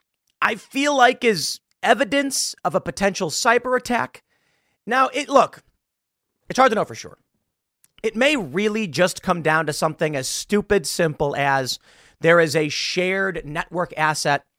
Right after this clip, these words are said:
that all of these companies have that broke, resulting in a widespread outage among them. So, uh, let's say A T and T and all these cell phone providers use a particular plugin or third-party data, like a data center or asset,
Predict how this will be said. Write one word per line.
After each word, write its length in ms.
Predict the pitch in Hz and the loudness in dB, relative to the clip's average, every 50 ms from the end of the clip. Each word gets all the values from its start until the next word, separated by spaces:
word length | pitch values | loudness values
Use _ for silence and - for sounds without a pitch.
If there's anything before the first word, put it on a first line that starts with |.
| _ _ _ - | _ _ _ 0
that 120 | 143 156 | 2 6
all 220 | 156 160 175 185 185 | 6 8 6 6 4
of 80 | 151 | 2
these 200 | 143 170 160 - | 0 0 -2 -2
companies 500 | - - 165 151 - - 147 139 120 - | -2 -2 -4 -4 -4 -4 -6 -6 -4 -2
have 420 | 170 202 220 220 220 214 190 - - _ _ _ _ _ _ | 0 4 6 8 8 6 6 0 -8 _ _ _ _ _ _
that 260 | - 139 - - 123 107 | -8 -8 -8 -8 -6 2
broke, 440 | 156 185 202 202 196 196 - - _ _ _ _ _ - | 6 8 8 8 6 4 -2 -10 _ _ _ _ _ -6
resulting 600 | 156 180 185 - - 190 170 151 - 170 170 170 | -4 -4 -4 0 2 2 2 0 -2 -6 -4 -2
in 80 | 160 | -2
a 40 | 147 | -2
widespread 720 | 131 131 139 139 151 160 143 - - - 151 147 135 - | 0 4 4 6 6 4 2 -2 -6 -4 -4 -4 -2 -2
outage 320 | - 113 120 113 113 127 | -4 -4 -6 -6 -6 -2
among 240 | 160 196 226 196 131 | 2 4 4 4 2
them. 100 | 87 - _ _ _ _ _ _ _ | -2 -14 _ _ _ _ _ _ _
So, 420 | - - 208 190 185 180 180 165 - | -4 0 2 4 4 2 2 -2 -4
uh, 220 | 175 165 160 160 160 | -4 -4 -4 -2 -2
let's 200 | 196 240 247 - | -2 -2 -2 -2
say 560 | - 233 214 208 196 185 175 170 165 - _ _ _ _ _ _ | 0 2 2 2 2 0 -2 -4 -4 -6 _ _ _ _ _ _
A 120 | - 190 185 | -2 -2 0
T 160 | - 196 202 | 0 0 -2
and 100 | 190 - | -2 -2
T 220 | - 185 185 185 | -4 -4 -2 -2
and 80 | 180 170 | 0 2
all 100 | 165 165 | 2 0
these 140 | 165 160 - | 0 -2 -4
cell 140 | - 190 190 | -4 -6 -6
phone 120 | 180 143 | -8 -8
providers 500 | 143 139 139 139 143 139 135 135 127 - _ _ _ _ _ _ _ _ _ | -8 -4 -2 -2 -2 -2 -2 -6 -8 -10 _ _ _ _ _ _ _ _ _
use 420 | 123 143 190 208 208 202 202 160 190 | -8 -4 -2 -2 0 -2 -2 -2 -4
a 100 | 180 - | -4 -4
particular 640 | - 160 160 156 - 180 170 - 165 156 156 147 | -2 -2 -2 -2 -2 -6 -6 -4 -2 -2 -2 -4
plugin 680 | - - - 165 160 165 127 156 156 151 147 143 147 - | -6 -8 -4 -2 -2 -2 -2 -4 -4 -4 -4 -6 -8 -8
or 180 | - 139 143 131 | -8 -6 -8 -6
third-party 680 | - - 160 156 143 120 - 151 143 139 135 127 120 | -6 -4 -4 -4 -4 -6 -4 -2 -2 -2 -2 -6 -10
data, 280 | 87 156 160 170 165 170 - | -8 -8 -8 -6 -6 -8 -8
like 140 | 156 - 165 | -8 -8 -8
a 20 | |
data 220 | 135 185 190 175 160 | -6 -6 -6 -4 -4
center 160 | 180 165 147 | -6 -6 -6
or 80 | 120 | -6
asset, 440 | 123 160 175 165 - 175 160 156 _ | -4 -4 -4 -2 -2 -4 -4 -6 _